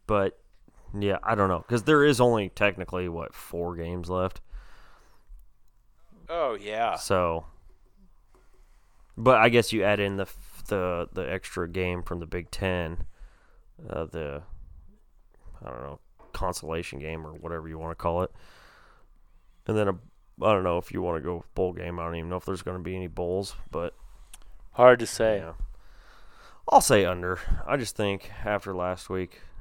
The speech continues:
Speaker 1: I think the team is rallying around, uh, McCaffrey, so it'll be interesting.
Speaker 2: Okay.
Speaker 1: And that's all I got, unless you got any.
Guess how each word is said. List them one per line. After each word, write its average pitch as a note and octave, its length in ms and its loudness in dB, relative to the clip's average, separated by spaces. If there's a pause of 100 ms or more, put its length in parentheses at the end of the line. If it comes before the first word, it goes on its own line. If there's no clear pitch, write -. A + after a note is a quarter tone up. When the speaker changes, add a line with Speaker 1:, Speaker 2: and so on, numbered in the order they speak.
Speaker 1:
I - 60 -4
think A2 160 -4
the F#2 80 -8
team G2 540 -4
is D#2+ 200 -8
rallying E2 600 -4
around, D#2 400 -8 (480)
uh, D2+ 300 -8 (600)
McCaffrey, F#2 640 -2
so F#2+ 300 -2 (1600)
it'll F#3 180 6
be D#3+ 180 6
interesting. A2+ 580 0 (2000)
Speaker 2:
Okay. D#3+ 280 4 (500)
Speaker 1:
And A#2+ 120 -4
that's B2 200 0
all G#2 160 4
I F#2+ 80 2
got, F#2 240 0
unless F#2 260 -6
you G2+ 80 -10
got F2+ 200 -2
any. F2+ 200 -6